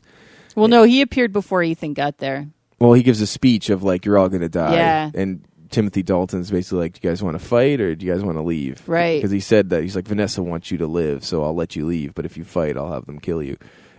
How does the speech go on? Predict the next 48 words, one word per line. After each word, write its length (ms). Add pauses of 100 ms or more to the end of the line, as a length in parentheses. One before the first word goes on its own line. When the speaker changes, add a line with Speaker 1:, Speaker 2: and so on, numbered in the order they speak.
Speaker 2:
And 120
then 260 (140)
it's 160
so 120
funny, 220
Patty 280
LuPone's 440
like, 180
"Fuck 340
that 240
guy." 260
Speaker 1:
Yeah. 500
Speaker 2:
And 80
so 120
they 120
all 100
decide 360
to 80
stay 240
and 100
fight, 380 (320)
which 100
Speaker 1:
Yeah. 180
Speaker 2:
is 40
pretty 160
cool. 320 (260)
Speaker 1:
And, 160
I 60
mean, 160
I 80
love 420
Patty 300
LuPone. 520
She's 280
an 80
amazing 480
actress, 380
Speaker 2:
she's 200
Speaker 1:
and 160
Speaker 2:
badass. 100
Speaker 1:
she's 140
so 260
great 300
in 140
it. 120
But 200
it's 200
like, 240